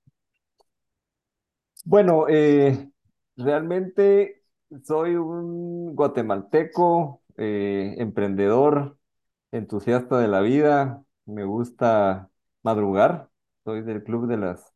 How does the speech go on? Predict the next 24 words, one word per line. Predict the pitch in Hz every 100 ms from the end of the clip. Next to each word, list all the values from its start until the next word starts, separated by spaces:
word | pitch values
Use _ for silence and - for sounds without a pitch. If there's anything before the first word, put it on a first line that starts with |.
| _ _ _ _ _
cuatro | - 110 113 113
y |
media | 113 117 117
de | 104
la | 113
mañana. | 135 139 113 120 143 - _ _ _ _ -
Eh, | 104 101 98 92 92 _ _ _ _ _
hago | - 107 110
deporte | 98 - 131 131 123 127 123 123 - _ _ _ _ _
y | 107 98 98 90
me | 92 87
gusta | 92 104 - 104
mucho, | 101 107 107 - 107 107 107 - _ _ _ _
eh, | 87 87 82 80 82 82
disfrutar | 90 98 95 - 101
de | 104
la | 101
naturaleza | 92 87 90 82 95 107 107 104
en | 104
sus | -
diferentes | 90 - 87 90 98
expresiones, | 92 80 80 110 110 110 101 101 -
los | 85
paisajes, | - 170 - 104 107 - 101 - - _